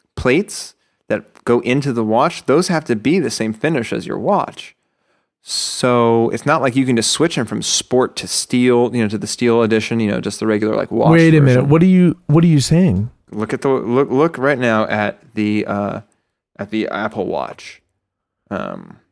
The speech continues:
Speaker 2: Wait, are you saying you can't swap the bands or the
Speaker 1: well,
Speaker 2: chargers?
Speaker 1: you can
Speaker 2: What are you
Speaker 1: swap the
Speaker 2: saying?
Speaker 1: band. No, you can, well, no, sorry. No, the charger thing was just a quick aside. It was just like, the chargers
Speaker 2: Oh.
Speaker 1: are cool.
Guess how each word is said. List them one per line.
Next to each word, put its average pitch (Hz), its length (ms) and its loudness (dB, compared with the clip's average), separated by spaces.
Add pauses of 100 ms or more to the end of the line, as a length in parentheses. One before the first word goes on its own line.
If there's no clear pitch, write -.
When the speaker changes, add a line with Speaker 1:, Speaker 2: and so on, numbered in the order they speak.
(260)
Speaker 2:
Wait, 151 240 6
are 139 80 6
you 135 160 4
saying 147 240 2
you 131 120 0
can't 135 300 2
swap 127 380 0
the 117 100 2
bands 123 480 2
or 120 120 4
the 92 80 0
Speaker 1:
well, 92 40 0
Speaker 2:
chargers? 120 320 2
Speaker 1:
you 220 120 6
can 285 100 4
Speaker 2:
What 143 100 4
are - 60 2
you 254 60 6
Speaker 1:
swap 247 100 4
the 170 120 4
Speaker 2:
saying? 104 120 2
Speaker 1:
band. 196 480 2
No, 123 160 2
you 123 240 2
can, - 80 -4
well, 113 80 -2
no, 92 200 -2
sorry. - 300 -6
No, 117 160 -2
the 113 160 -8
charger 120 300 2
thing 107 160 -2
was 78 140 -6
just - 180 -10
a 113 80 -4
quick - 240 -8
aside. 104 380 -2
It 110 40 -6
was 107 120 -8
just - 180 -14
like, - 200 -10
the 107 60 -12
chargers 127 420 2
Speaker 2:
Oh. - 40 2
Speaker 1:
are 113 80 -2
cool. 107 420 -4